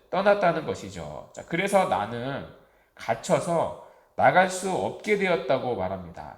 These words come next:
그러니까 시인은 지금 어디로든 갈 수 없을 만큼 고립된 존재가 되었다는 것입니다. 그러니까 관계적으로도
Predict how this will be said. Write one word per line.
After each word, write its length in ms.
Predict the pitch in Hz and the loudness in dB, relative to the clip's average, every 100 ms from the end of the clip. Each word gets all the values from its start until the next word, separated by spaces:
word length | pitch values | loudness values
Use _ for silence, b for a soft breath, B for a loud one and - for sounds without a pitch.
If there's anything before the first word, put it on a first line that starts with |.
| - | -20
그러니까 100 | - | -12
시인은 480 | - 214 214 208 196 | -8 -6 -4 -4 -6
지금 460 | 139 143 143 143 - | -8 -4 -4 -6 -6
어디로든 840 | 104 131 190 190 180 170 170 170 | -2 0 2 2 2 2 0 -2
갈 180 | - 110 | -4 -4
수 240 | - 151 165 | -4 -2 -2
없을 300 | 196 - 147 | -2 -6 -4
만큼 560 | 120 98 - 180 220 B B B B | -4 -4 -4 -4 -4 B B B B
고립된 580 | - 143 208 220 208 202 | 0 4 4 2 0 0
존재가 460 | 139 131 139 123 120 | -2 -4 0 0 0
되었다는 480 | 104 107 101 101 | -4 -6 -6 -8
것입니다. 520 | - - - - - - _ _ | -14 -16 -18 -18 -18 -18 _ _
그러니까 220 | 113 - | -10 -6
관계적으로도 1040 | 131 175 214 196 175 170 113 165 139 - | -4 2 4 4 2 0 -2 -4 -4 -6